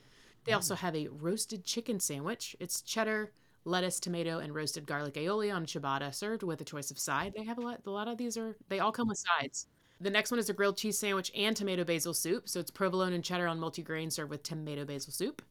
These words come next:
Speaker 1: And that's for nine ninety-nine, so that's nice. They also have a mixed berry salad. So it's a spring mix, strawberries, blueberries, blackberries, seeds, almonds, and berry vinaigrette. This is what you had, right? The
Speaker 2: It's
Speaker 1: other
Speaker 2: close
Speaker 1: place.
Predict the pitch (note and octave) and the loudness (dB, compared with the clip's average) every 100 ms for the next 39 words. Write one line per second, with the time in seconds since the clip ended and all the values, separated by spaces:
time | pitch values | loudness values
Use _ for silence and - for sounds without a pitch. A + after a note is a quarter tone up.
0 | _ - F3+ F#3 G#3 E3+ D#3 F#3 D#3 C#3+ | _ -2 -2 0 -2 0 2 2 0 -2
1 | C3+ C3 C#3+ G3 - D#3+ - D3 C4+ - | -2 0 -2 -4 -6 -6 -4 -4 -2 -6
2 | - - - - - - G3 G#3+ G3 F3+ | -10 -20 -20 -20 -8 0 2 6 4 4
3 | E3+ F#3 A3+ - E3+ D#3+ D#3 E3 D3 D#3+ | 2 2 2 0 0 0 0 2 2 2
4 | G3 F#3+ F3 E3+ - A#3+ A#3+ A#3+ - - | 2 0 2 2 2 4 4 2 0 0
5 | F#3+ E3 D3+ D3 G3+ G3 C#3+ C#3 G#3 F3 | 4 4 2 2 2 2 0 0 4 4
6 | - C#3+ C#3 - A3 D#3+ - G3 F#3+ D#3+ | 2 -4 0 2 4 4 4 4 4 0
7 | D3+ D3+ C#3 G3+ A3 G3 E3+ D3 B3 C4 | -4 -2 2 4 4 2 0 0 0 0
8 | A3+ D3+ E3 D#3 D3 F3 B3 - _ - | 2 2 2 2 2 0 -2 -8 _ -20
9 | - - - _ - - - - C3+ G#3+ | -20 -20 -20 _ -16 -16 -18 2 8 8
10 | A3 F#3 - - F3 | 8 6 4 6 6